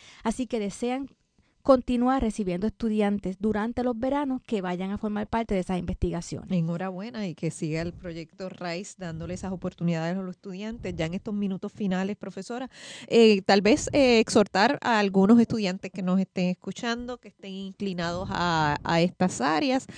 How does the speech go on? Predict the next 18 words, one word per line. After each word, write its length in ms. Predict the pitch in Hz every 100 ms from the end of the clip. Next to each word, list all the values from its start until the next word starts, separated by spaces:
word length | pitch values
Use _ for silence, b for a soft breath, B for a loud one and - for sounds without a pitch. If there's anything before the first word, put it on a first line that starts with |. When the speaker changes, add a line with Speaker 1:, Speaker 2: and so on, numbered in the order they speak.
| B B
Speaker 2:
a 100 | 196
que 160 | 208
puedan 320 | 196 220 320 370
interesarse, 720 | 359 339 285 294 285 359 254
venir 320 | 220 196 202
al 160 | 233 226
recinto 600 | 226 226 - 247 277 269
y 80 | 220
aprovechar 600 | 185 196 180 185 185 170
la, 280 | 196 202 190
las 140 | 226
oportunidades 640 | 196 196 196 185 160 160 190
que, 480 | 196 156 - - -
que 140 | 185
da 160 | 156 160
el 80 |
proyecto 440 | 160 175 151 - 160
rice. 440 | - - 180 -